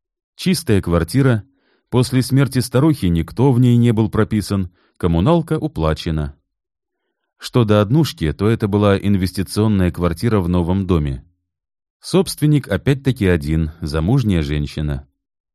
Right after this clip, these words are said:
Бухгалтерша какая-нибудь вложилась в квартиру у метро,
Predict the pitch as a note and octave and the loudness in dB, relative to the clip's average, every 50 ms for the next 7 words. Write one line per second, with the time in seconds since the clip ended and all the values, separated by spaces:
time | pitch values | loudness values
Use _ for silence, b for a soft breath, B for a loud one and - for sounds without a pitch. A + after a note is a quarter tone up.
0 | _ _ _ _ _ - A#2+ B2 D3+ C3+ A2+ C3+ D3+ C#3 - - - E2 - - | _ _ _ _ _ -10 -2 0 0 0 2 2 2 4 2 2 0 -4 -4 -4
1 | F2 D#2+ F2 D#2+ - F2+ E2+ D#2+ D#2+ D#2 D#2 D2+ D2+ D#2 - E2 D#2 E2+ F2 F2 | -6 -4 -4 -4 0 0 0 2 0 0 -2 -2 -2 -4 -4 -4 -2 0 0 0
2 | D#2 E2+ E2 D#2+ D#2 - - - - - - E2 D2+ D2+ - F#2 E2+ D#2 E2 E2+ | 0 0 -2 -2 -2 -4 -8 -16 -16 -8 -4 -4 -4 -4 -2 -4 -4 -4 -2 -4
3 | F2 E2+ E2 E2+ E2+ B2 C#3+ C#3+ A#2 F#2 | -2 -2 -2 -2 -2 0 0 0 -2 -4